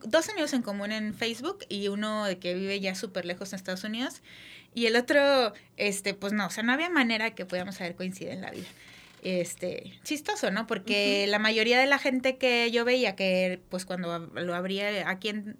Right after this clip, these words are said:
Speaker 1: Torreón, pues, obviamente que era, yo creo que un setenta por ciento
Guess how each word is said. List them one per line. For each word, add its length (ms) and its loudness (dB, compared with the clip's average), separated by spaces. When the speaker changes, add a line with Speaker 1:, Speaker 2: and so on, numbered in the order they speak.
Speaker 1:
Torreón, 400 0
pues, 240 -4
obviamente 480 -4
que 160 -12
era, 460 -10
yo 180 -10
creo 160 -8
que 100 -6
un 80 2
setenta 460 -4
por 100 -6
ciento 500 -6